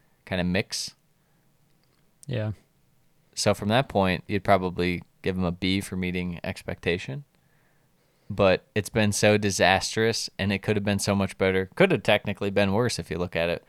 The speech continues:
Speaker 1: More likely, could have probably been so much better. Yet, here we are. It's Tottenham. I give them
Speaker 2: Yeah.
Speaker 1: a B for where they're at.
Speaker 2: I'd give 'em, like, a C plus, probably. It just shows, like,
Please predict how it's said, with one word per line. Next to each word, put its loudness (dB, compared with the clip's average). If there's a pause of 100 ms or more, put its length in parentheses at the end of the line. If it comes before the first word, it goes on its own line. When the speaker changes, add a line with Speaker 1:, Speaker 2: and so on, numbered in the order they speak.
(220)
Speaker 1:
More 2
likely, 2 (240)
could 4
have 4 (260)
probably 4
been -2
so -4
much -6
better. 0 (840)
Yet, -2 (180)
here -2
we 0
are. 0
It's -10
Tottenham. -2 (440)
I 4
give 0
them 2
Speaker 2:
Yeah. -2
Speaker 1:
a 2 (640)
B -2
for -10
where -4
they're -4
at. -4 (520)
Speaker 2:
I'd -2
give 2
'em, -2
like, -8
a -6
C -2
plus, -2
probably. -4 (160)
It -2
just 4
shows, 6
like, 0